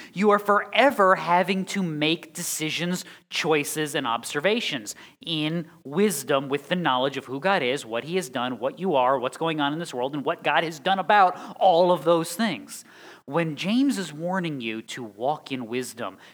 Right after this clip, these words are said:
to be wise in the way, in the midst of God, he is warning you to be sanctified.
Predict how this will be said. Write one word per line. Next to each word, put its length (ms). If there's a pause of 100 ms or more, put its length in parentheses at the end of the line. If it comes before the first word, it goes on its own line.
to 120
be 180
wise 600
in 160
the 100
way, 260
in 120
the 80
midst 280
of 160
God, 400 (220)
he 120
is 120
warning 360
you 100
to 160
be 160
sanctified. 1000